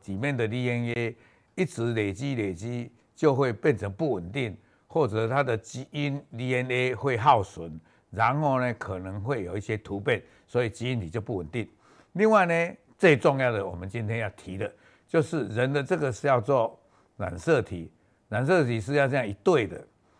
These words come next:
那在末端，各位有没有看到在末端，这个黄黄的，就是它最末的那一端呢，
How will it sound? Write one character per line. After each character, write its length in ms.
那 140
在 160
末 220
端， 320
各 140
位 100
有 100
没 120
有 60
看 200
到 140
在 120
末 220
端， 320
这 120
个 200
黄 360
黄 240
的， 120
就 280
是 220
它 180
最 300
末 180
的 140
那 160
一 140
端 320
呢， 180